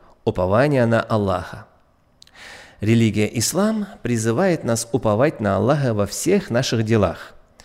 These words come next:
Подобно тому, как птица вылетает из гнезда в поисках пропитания, правильное упование требует совершения причин для достижения цели. Для того, чтобы добиться результатов,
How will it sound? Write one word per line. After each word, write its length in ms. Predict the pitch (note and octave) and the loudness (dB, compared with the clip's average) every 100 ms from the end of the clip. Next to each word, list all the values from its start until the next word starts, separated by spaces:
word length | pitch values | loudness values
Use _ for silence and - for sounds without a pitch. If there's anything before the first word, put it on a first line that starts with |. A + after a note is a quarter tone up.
| - - - - - | -20 -20 -20 -10 -2
Подобно 360 | G2+ A#2 A2+ | 2 4 4
тому, 280 | G#2+ G#2+ B2+ | 2 2 0
как 240 | G#2+ G2 - | 0 -6 -8
птица 420 | - C3+ - F#2+ | -4 -4 -2 -2
вылетает 540 | G#2 G#2 A#2 G#2+ G2+ - | 0 0 0 0 -2 -4
из 140 | G#2+ | -2
гнезда 460 | G#2+ G#2 G2 A2 F#2+ | 0 0 2 0 0
в 120 | - | -2
поисках 540 | A2+ G#2 - F#2+ - | 0 0 -2 -6 -6
пропитания, 840 | - G2+ G#2+ - G3 G#3+ A#2 - - - - - - | -4 -4 -4 0 2 2 0 -4 -10 -20 -20 -14 -4
правильное 720 | A2+ C3+ F3+ C3+ A2 G#2 G2 - | 2 4 4 2 2 2 0 0
упование 760 | C3+ G#2+ G#2+ C#3 G3 F3 A2+ | 0 0 0 2 2 2 0
требует 520 | G2+ A2+ D3 C#3+ A#2 - - - | 0 0 2 2 0 -4 -20 -12
совершения 760 | - A2+ A2 - A#2 G2+ F#2+ | -4 0 0 -2 -2 0 -2
причин 720 | - - G#2+ - - G#3 A3 G#3 - | -4 -4 -4 -4 -2 0 0 -4 -4
для 160 | F3+ | -2
достижения 640 | G3 B2+ - G2+ C#3 B2+ A2+ | 0 -2 -2 0 2 2 0
цели. 440 | - A2+ F2 - _ _ _ _ _ _ _ _ _ _ _ _ - | 0 -2 -2 -8 _ _ _ _ _ _ _ _ _ _ _ _ -6
Для 160 | G2+ A2+ | 0 2
того, 260 | B2+ B2 | 4 4
чтобы 520 | A#2+ - G#2 G#2+ G#2 G2+ F#2 | 4 2 2 4 4 0 -2
добиться 460 | A2 A2 A2+ - | 0 0 0 0
результатов, 760 | G#2+ A2+ D3 A3 G#3+ F3+ - | 0 2 2 2 2 2 -2